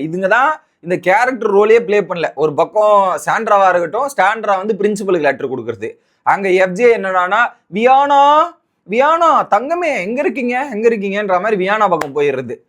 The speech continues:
நைட் ஆனா பார்வதி என்ன பண்றது, "கமுரு, கமுரு, பேப்" அப்படின்ற மாதிரி பேப் பக்கம் போயிருது. ஆக மொத்தத்துல இந்த டாஸ்க் உருப்பிட்டா மாதிரி தான்டா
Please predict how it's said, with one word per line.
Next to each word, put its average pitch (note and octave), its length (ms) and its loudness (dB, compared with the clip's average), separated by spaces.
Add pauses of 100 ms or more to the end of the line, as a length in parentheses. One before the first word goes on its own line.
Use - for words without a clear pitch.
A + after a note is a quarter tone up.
(280)
நைட் A3 260 0
ஆனா A3 280 0
பார்வதி F#3+ 440 2
என்ன F3 160 -4
பண்றது, D#3 420 0 (480)
"கமுரு, A3 580 0
கமுரு, A3 380 0
பேப்" A3+ 400 2
அப்படின்ற D#3+ 360 -4
மாதிரி A3 180 0
பேப் G#3 300 2
பக்கம் F3 300 -4
போயிருது. D3+ 360 -4
ஆக E3 260 0
மொத்தத்துல E3+ 240 -6
இந்த E3+ 160 -4
டாஸ்க் D#3+ 320 -2
உருப்பிட்டா D3+ 320 -2
மாதிரி C3+ 220 -4
தான்டா C3+ 140 0